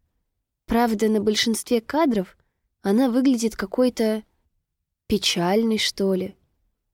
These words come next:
Наверное, всего лишь образ. Ведь я ещё ни разу не видела Спивак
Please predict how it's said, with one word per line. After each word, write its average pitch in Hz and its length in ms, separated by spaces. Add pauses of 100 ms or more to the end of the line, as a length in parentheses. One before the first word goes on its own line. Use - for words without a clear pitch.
(360)
Наверное, 226 640 (300)
всего 220 300
лишь 214 300
образ. 165 600 (880)
Ведь 202 320
я 208 140
ещё 208 240
ни 208 160
разу 196 320
не 175 160
видела 185 320
Спивак 190 580